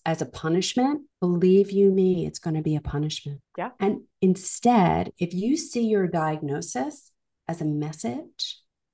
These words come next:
Speaker 1: as an opportunity, then you have the opportunity to create something really great. I am one thousand times the person I was before I got sick. And though it was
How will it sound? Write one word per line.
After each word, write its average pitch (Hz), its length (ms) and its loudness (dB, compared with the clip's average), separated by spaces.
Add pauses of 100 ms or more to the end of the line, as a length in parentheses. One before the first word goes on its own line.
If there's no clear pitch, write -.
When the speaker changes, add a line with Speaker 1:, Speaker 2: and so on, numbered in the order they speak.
(160)
Speaker 1:
as 180 100 -4
an - 200 -4
opportunity, 180 1080 2 (160)
then 190 180 2
you 254 340 2
have 226 480 -6
the 214 160 -6
opportunity 170 1080 -4 (220)
to 185 120 -6
create 165 680 0
something 165 600 0
really 151 400 2
great. 131 560 -8 (100)
I 226 320 4
am 180 320 2 (120)
one 175 360 -2 (240)
thousand 185 680 0
times 165 520 -2
the - 120 -8
person 156 680 -2
I - 20 -2
was 160 520 -4 (360)
before 160 340 -2
I 147 80 -2
got 147 260 -10
sick. - 380 -10
And 196 220 4
though 247 420 2
it 233 180 -2
was 226 320 -2